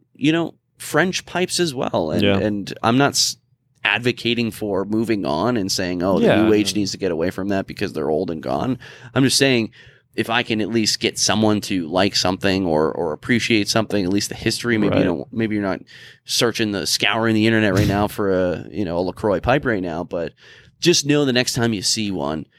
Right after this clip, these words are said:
Speaker 1: you, you now have a little bit of history and we're able to
Speaker 2: Right.
Speaker 1: keep that history going. So, yeah, I, I think, uh, I, I, we gotta go to Saint Claude
Speaker 2: We do.
Speaker 1: at some
Speaker 2: Right now.
Speaker 1: point. Uh, nope. We've got a lot of other things to do.
Speaker 2: All right, right
Speaker 1: But
Speaker 2: after Vegas.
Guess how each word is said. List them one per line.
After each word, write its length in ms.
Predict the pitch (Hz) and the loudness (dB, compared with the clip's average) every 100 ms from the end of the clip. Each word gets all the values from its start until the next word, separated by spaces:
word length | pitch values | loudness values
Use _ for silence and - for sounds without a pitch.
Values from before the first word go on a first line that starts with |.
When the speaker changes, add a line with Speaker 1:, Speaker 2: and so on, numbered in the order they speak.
| _ | _
Speaker 1:
you, 140 | 107 87 | -4 0
you 160 | 110 | 2
now 240 | 110 107 98 | 4 2 0
have 160 | 101 | -2
a 20 | 95 | -2
little 220 | 95 95 | 0 -2
bit 100 | 90 | -2
of 60 | |
history 380 | 107 101 - 90 | -2 -4 -4 -6
and 100 | 78 | -6
we're 100 | 101 | -4
able 120 | 95 | -2
to 60 | 80 | -2
Speaker 2:
Right. 100 | - | -6
Speaker 1:
keep 180 | - - | -8 -6
that 120 | 64 | -6
history 320 | 55 - 64 | -6 -6 -6
going. 320 | 60 53 58 - | -8 -8 -10 -10
So, 320 | - 73 69 _ - - - - _ | -10 -10 -12 _ -20 -20 -20 -20 _
yeah, 200 | 127 160 110 | 0 2 0
I, 120 | 120 127 | -2 -4
I 20 | |
think, 300 | - 180 175 | -2 -2 2
uh, 360 | 175 156 131 104 - - _ _ _ _ _ _ _ _ _ | 0 2 0 -2 -8 -20 _ _ _ _ _ _ _ _ _
I, 160 | 120 - _ _ _ 62 | -2 -2 _ _ _ -12
I, 140 | - 95 | -8 -4
we 120 | 135 | 0
gotta 160 | 143 170 | 2 2
go 120 | 120 | 2
to 120 | 95 - | 0 -4
Saint 240 | - 95 | -6 -6
Claude 380 | - 69 80 120 - | -6 -8 -8 -8 -4
Speaker 2:
We 120 | 117 113 | 0 2
do. 180 | 107 92 | 2 0
Speaker 1:
at 120 | 110 | 0
some 80 | 117 | 2
Speaker 2:
Right 140 | 123 | 2
now. 120 | 117 104 | 2 -4
Speaker 1:
point. 60 | - _ _ - | -6 _ _ -16
Uh, 280 | 92 80 73 | -12 -10 -8
nope. 220 | - 143 - _ _ - | -4 -4 -6 _ _ -20
We've 100 | - | -8
got 160 | 113 101 | -4 -2
a 20 | |
lot 180 | 104 101 | -2 -2
of 80 | |
other 140 | 104 101 | -2 -2
things 260 | 113 107 | -4 -4
to 80 | - | -2
do. 240 | - 156 123 | 0 2 4
Speaker 2:
All 160 | 113 | 4
right, 180 | 104 104 | 2 2
right 200 | 131 135 | 4 4
Speaker 1:
But 40 | 131 | 4
Speaker 2:
after 280 | 127 135 | 2 2
Vegas. 600 | 120 120 107 98 - - | 2 2 2 -2 -6 -12